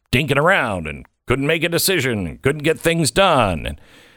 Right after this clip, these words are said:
"Well, you gotta fill out this form and you gotta have this form. And have you done this yet?" And, uh, and so between that, they said the Allegheny health officials just making it a nightmare to do business. What a surprise.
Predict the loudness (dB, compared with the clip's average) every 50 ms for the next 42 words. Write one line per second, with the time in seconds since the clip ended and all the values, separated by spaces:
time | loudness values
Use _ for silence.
0 | _ _ 0 2 4 4 4 2 2 2 2 0 0 2 2 4 4 4 4 4
1 | 2 2 0 0 0 0 2 2 2 2 0 -2 -2 -2 0 2 2 4 4 4
2 | 2 2 2 2 2 2 2 2 2 4 4 4 4 2 2 2 0 0 0 2
3 | 2 2 2 4 4 2 2 2 0 -2 0 0 0 -2 -4 -6 -10 -12 -14 _
4 | _ _ _ -14 -14 -14 -14 -20 -6 -4 -2 0 2 2 2 2 2 2 2 4
5 | 4 2 2 2 2 2 2 2 0 0 0 -2 -2 0 0 0 2 2 2 0
6 | -2 -2 -4 -8 -10 -12 -16 -6 -2 -2 0 2 4 4 4 4 4 2 2 2
7 | 2 2 2 2 0 -2 -4 -8 -12 -12 -16 _ _ _ _ _ _ _ _ _
8 | _ -2 -2 0 2 2 2 2 4 4 2 2 2 2 2 2 2 2 2 2
9 | 2 2 0 0 0 0 0 0 0 0 2 2 2 2 2 2 0 -2 -6 -8
10 | -12 _ _ _ _ -2 0 0 0 0 -2 -2 -2 -4 -6 -6 -8 _ _ _
11 | _ -2 0 2 2 2 0 0 0 2 2 2 2 2 2 2 2 2 0 -2
12 | -2 0 0 0 0 2 0 2 2 2 0 0 0 0 0 0 0 -2 -6 -10
13 | _ _ _ _ _ _ _ _ _ _ _ _ 0 0 2 0 -2 0 -2 -2
14 | -2 -2 -6 -10 -16